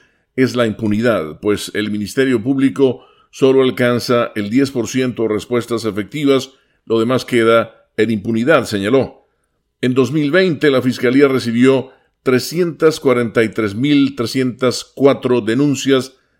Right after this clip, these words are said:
de las que desestimó, ya sea porque no investigó o no resolvió, doscientas veintiún mil ciento veintinueve, es decir, el sesenta y cuatro por ciento según el proyecto. "No conocemos con qué criterio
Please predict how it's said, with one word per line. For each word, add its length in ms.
de 160
las 240
que 100
desestimó, 960
ya 160
sea 240
porque 240
no 100
investigó 640
o 120
no 160
resolvió, 720
doscientas 880
veintiún 360
mil 300
ciento 400
veintinueve, 600
es 100
decir, 500
el 180
sesenta 480
y 80
cuatro 340
por 180
ciento 540
según 340
el 120
proyecto. 640
"No 240
conocemos 540
con 180
qué 140
criterio 640